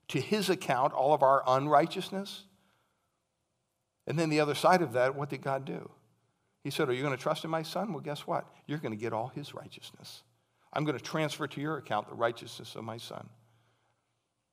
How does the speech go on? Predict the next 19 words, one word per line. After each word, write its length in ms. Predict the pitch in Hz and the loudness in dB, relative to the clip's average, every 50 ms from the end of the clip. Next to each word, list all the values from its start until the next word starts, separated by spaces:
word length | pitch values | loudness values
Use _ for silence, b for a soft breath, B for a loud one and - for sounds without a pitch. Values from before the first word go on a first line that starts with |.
| _ _ _ _ _ _ - | _ _ _ _ _ _ -2
Why 200 | 104 107 113 127 | 2 2 2 2
do 80 | 127 117 | 2 -2
you 60 | 131 | -4
have 160 | 135 120 - | -4 -6 -6
to 100 | - 113 | -8 -8
do 140 | 113 127 131 | -8 -6 -6
that? 300 | 143 147 156 147 147 - | -4 -6 -6 -8 -10 -10
'Cause 120 | - 120 - | -10 -8 -6
guess 220 | - 143 139 - | -6 -8 -6 -6
what? 180 | 165 143 - - | -8 -8 -8 -8
We 80 | 117 | -8
don't 140 | 135 139 139 | -8 -8 -8
have 160 | 131 143 147 | -8 -8 -8
any 100 | 135 107 | -10 -10
righteousness 720 | 87 76 73 73 - - - - - - - - - - _ _ _ _ _ _ _ _ _ _ _ _ _ _ _ _ _ _ _ _ _ _ _ _ _ _ _ _ _ | -10 -10 -12 -12 -14 -16 -16 -18 -20 -20 -20 -20 -20 -20 _ _ _ _ _ _ _ _ _ _ _ _ _ _ _ _ _ _ _ _ _ _ _ _ _ _ _ _ _
'cause 160 | - - 101 110 | -16 -14 -12 -10
of 100 | 113 131 | -10 -8
our 80 | 131 | -8
sin. 360 | 127 - - 190 190 185 190 | -8 -6 -6 -6 -6 -8 -8